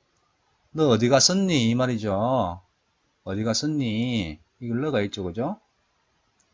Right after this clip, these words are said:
완료겠죠, 그죠? 어디 갔다 왔니? 이 말이니까. 我挨家挨户的找了你两个小时. 그러니까 나는 집집마다, 아이자, 아이후 그러면 집집마다죠.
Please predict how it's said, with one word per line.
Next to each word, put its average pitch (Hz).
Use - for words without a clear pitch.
완료겠죠, 117
그죠? 110
어디 98
갔다 113
왔니? 139
이 104
말이니까. 113
我挨家挨户的找了你两个小时. 123
그러니까 143
나는 151
집집마다, 151
아이자, 143
아이후 143
그러면 117
집집마다죠. 120